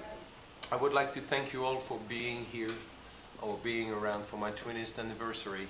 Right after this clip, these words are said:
here in Memphis, Tennessee. It was a real pleasure for me to see a lot of you.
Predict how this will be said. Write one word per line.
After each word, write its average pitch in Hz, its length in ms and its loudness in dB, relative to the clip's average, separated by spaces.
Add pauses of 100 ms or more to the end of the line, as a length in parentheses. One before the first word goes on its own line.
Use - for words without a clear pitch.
here 104 220 0
in 107 140 -2
Memphis, 107 380 -2
Tennessee. 113 400 -2
It 95 240 -10
was 101 140 -4
a 101 40 -2
real 104 140 0
pleasure 107 340 0
for 101 240 -6
me 110 180 -2 (720)
to 117 80 -4
see 135 200 4
a 127 60 2
lot 139 220 6
of 104 160 -2
you. 98 120 -4